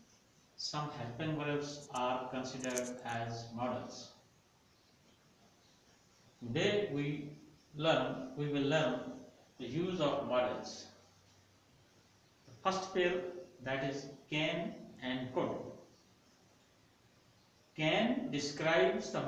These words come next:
mode of ability, permission, request and possibility।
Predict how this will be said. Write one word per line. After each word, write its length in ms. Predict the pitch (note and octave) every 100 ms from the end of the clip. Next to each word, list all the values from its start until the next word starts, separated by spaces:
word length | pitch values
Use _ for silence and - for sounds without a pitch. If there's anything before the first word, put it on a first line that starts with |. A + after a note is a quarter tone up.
| C3+
mode 380 | D3+ D#3+ D#3+
of 300 | E3 - - - - - - - - -
ability, 500 | A#2+ C3 C3+ E3 G3 - - - - -
permission, 440 | C3 C3+ C#3 - D#3 - - - - - -
request 540 | B2 B2 C3+ E3 - - - - - - _ _ -
and 280 | C3+ C3 -
possibility। 580 | C3+ - D3+ F3 - -